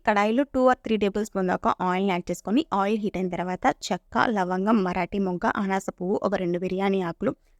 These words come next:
సన్నగా పొడవుగా కట్ చేసుకున్నటువంటి రెండు పచ్చిమిర్చి, వన్ టేబుల్ స్పూన్ దాకా అల్లం వెల్లుల్లి పేస్ట్, సన్నగా పొడవుగా కట్ చేసుకున్నటువంటి ఒక ఆనియన్ని యాడ్ చేసుకొని మంచిగా ఫ్రై చేసుకోవాలి. ఇప్పుడు ఈ ఆనియన్స్ అంతా పచ్చివాసన పోయేంత వరకు ఫ్రై చేసుకోవాలి. వన్స్ ఈ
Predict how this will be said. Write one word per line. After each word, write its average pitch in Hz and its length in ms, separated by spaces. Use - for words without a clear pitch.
సన్నగా 208 340
పొడవుగా 202 320
కట్ 180 180
చేసుకున్నటువంటి 185 560
రెండు 180 200
పచ్చిమిర్చి, 190 460
వన్ 196 160
టేబుల్ 220 260
స్పూన్ 190 200
దాకా - 220
అల్లం 190 260
వెల్లుల్లి 190 260
పేస్ట్, 175 260
సన్నగా 220 380
పొడవుగా 196 320
కట్ 180 160
చేసుకున్నటువంటి 185 600
ఒక - 60
ఆనియన్ని 185 360
యాడ్ - 160
చేసుకొని 247 300
మంచిగా 202 340
ఫ్రై 165 200
చేసుకోవాలి. 170 540
ఇప్పుడు 349 240
ఈ 254 40
ఆనియన్స్ 240 380
అంతా 240 160
పచ్చివాసన 220 520
పోయేంత 196 240
వరకు 196 280
ఫ్రై 196 220
చేసుకోవాలి. 180 580
వన్స్ 302 260
ఈ - 20